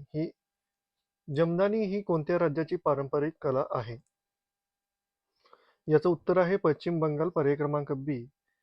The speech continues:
याचा आन्सर होईल. याचं उत्तर माहीत असेल तर कमेंट करून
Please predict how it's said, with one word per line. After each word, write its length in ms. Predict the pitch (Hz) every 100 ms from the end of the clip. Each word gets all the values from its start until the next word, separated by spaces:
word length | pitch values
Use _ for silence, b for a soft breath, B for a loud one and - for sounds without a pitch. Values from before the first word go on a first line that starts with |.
| _ _ -
याचा 220 | 139 165
आन्सर 240 | 139 113 127
होईल. 260 | 113 117 - _
याचं 220 | 147 127 151
उत्तर 240 | - 160
माहीत 240 | 156 156
असेल 240 | 147 151 143
तर 80 | 147
कमेंट 300 | 151 143 147
करून 280 | 147 147